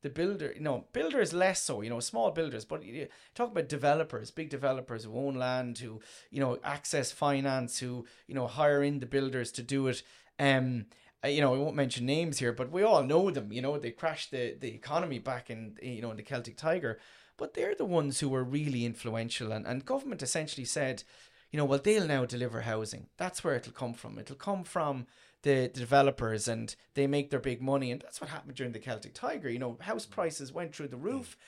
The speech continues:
Um, and what happened as well at that point was people started buying multiple properties.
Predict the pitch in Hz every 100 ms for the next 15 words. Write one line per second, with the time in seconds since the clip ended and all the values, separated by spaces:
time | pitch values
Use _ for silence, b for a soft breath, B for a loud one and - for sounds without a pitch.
0 | B B - 160 151 143 - 185 202 196
1 | 311 - 214 147 139 175 277 - 135 -
2 | 131 113 90 - b b b b - 165
3 | 143 - _ b b _ - 131 131 220
4 | - - 170 151 135 120 - 147 170 143
5 | 113 113 - 165 247 277 143 123 - 117
6 | - - - - -